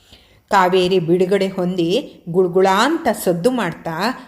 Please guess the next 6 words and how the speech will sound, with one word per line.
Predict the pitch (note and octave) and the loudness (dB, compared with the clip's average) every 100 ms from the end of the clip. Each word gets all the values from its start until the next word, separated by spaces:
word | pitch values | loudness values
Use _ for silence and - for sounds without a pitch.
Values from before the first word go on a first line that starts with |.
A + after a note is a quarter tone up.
| - | -4
ನದಿಯಾಗಿ | F#3 F3+ B3+ B3+ F3+ A3 | -2 0 2 2 0 -4
ಹರಿತಾಳೆ. | C4+ C4+ C#4 A3+ F#3 D#3 - _ _ _ | -2 -2 -2 -6 -8 -8 -14 _ _ _
ಅಗಸ್ತ್ಯರು | A3 G3+ F4 - A#3+ E3+ D#3 G#3+ D#4 - - | 0 2 2 2 0 0 -2 -4 -6 -10 -14
ಸ್ನಾನ | - A#3+ B3 F4+ | -8 -4 -2 0
ಮುಗಿಸಿ | C4 F#3+ F3+ - C#4 | -2 -2 -2 -2 0
ಬಂದು | F3 D#3+ D3+ F#3+ D#4+ - | 0 -2 -4 -2 -4 -6